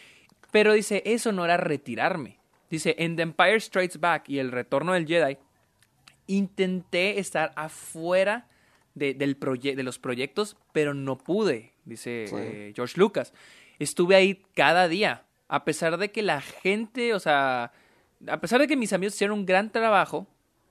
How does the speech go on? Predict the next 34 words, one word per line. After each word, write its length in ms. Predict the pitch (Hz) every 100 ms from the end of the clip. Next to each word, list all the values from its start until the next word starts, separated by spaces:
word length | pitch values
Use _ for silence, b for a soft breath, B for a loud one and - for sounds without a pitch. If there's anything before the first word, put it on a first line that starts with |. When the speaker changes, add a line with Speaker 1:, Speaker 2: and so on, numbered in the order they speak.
| _ _ _ _
Speaker 1:
no 320 | 151 156 175
era, 320 | 185 185 190 -
no 180 | 170
fue 240 | 165 - 180
lo 160 | 196
mismo 540 | 196 185 180 165 170 175
si 280 | - 156 123
yo 160 | 147
hubiera 300 | 143 139 131
hecho 200 | 123 -
la 140 | 117 110
película. 540 | 104 113 151 - - _ _ _ _ _ _
Se 140 | - 143
refiere 400 | 143 175 240 294
al 220 | 208 165
The 80 | 151
Empire 340 | 143 - 196
Strikes 380 | 269 - 196 -
Back 340 | 151 156 269 - b b
y 80 | 156
El 100 | 151
Regreso 460 | 139 143 135 135 160
del 160 | 135
Jedi, 340 | 120 139 117 110
o 60 |
sea, 120 | 131 117
las 200 | 113 131
otras 320 | 120 165 165
dos 100 | 160
Speaker 2:
Mm. 40 |
Speaker 1:
de 60 | 170
la 120 | 165 143 131
trilogía 460 | 143 127 120 - 113
original. 380 | 117 123 135